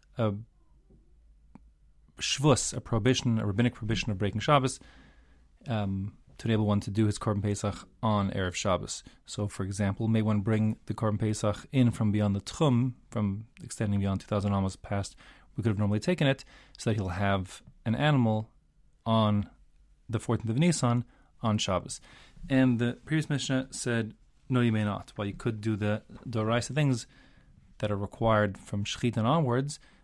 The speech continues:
um, to do something that you could have done beforehand, like ready your animal beforehand, you simply can't do, even if it's only forbidden midrabanan. Now, on that, Rabbi Eliezer had disagreed,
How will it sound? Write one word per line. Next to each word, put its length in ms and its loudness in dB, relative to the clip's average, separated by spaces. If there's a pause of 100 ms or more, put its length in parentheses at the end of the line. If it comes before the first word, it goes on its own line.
(160)
um, 140 -2
to 80 -6
do 80 2
something 160 -2
that 160 -4
you 40 -8
could 100 -2
have 60 -2
done 140 0
beforehand, 480 2
like 160 0
ready 240 2
your 140 0
animal 340 2
beforehand, 400 -2
you 80 0
simply 260 -4
can't 280 -4
do, 160 2
even 100 4
if 80 0
it's 100 -8
only 120 -2
forbidden 360 0
midrabanan. 440 -2 (580)
Now, 280 0 (240)
on 220 0
that, 280 2
Rabbi 220 2
Eliezer 420 0
had 160 -2
disagreed, 640 0